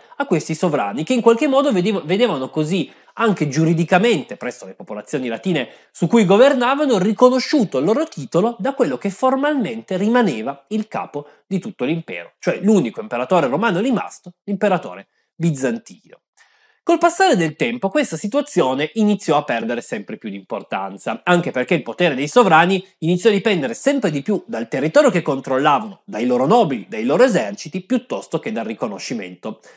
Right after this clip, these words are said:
dall'Oriente, tanto che a metà dell'ottavo secolo i bizantini avevano perso anche gran parte di quei territori in Occidente che avevano faticosamente riconquistato. Avevano perso la Spagna, avevano perso la Spagna meridionale,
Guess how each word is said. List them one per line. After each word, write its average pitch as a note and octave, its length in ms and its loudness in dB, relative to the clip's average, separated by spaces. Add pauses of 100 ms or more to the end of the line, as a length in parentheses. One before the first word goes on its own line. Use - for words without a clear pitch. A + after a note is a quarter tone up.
(120)
dall'Oriente, A#2 920 -2 (220)
tanto D4+ 340 4
che B2 320 0
a B2+ 160 0
metà A#2+ 320 2
dell'ottavo D3+ 500 2
secolo C3 580 -4 (200)
i A#3 100 4
bizantini F#3+ 840 0
avevano A#3 440 2
perso G#3+ 360 0
anche G3+ 260 0
gran B3 320 2
parte C4+ 400 2
di E3+ 100 -2
quei A#3 240 2
territori F#3 420 0
in F3+ 80 -4
Occidente B3+ 560 -2
che D#4+ 100 -2
avevano B3 320 0
faticosamente G3 760 -2
riconquistato. A2+ 1000 -8 (220)
Avevano G#2+ 360 -4
perso F#2+ 320 -8
la F3 100 4
Spagna, D3 640 2 (180)
avevano B2+ 420 -2
perso A2 320 -6
la G#2 60 -6
Spagna G#2 260 -8
meridionale, D3 680 0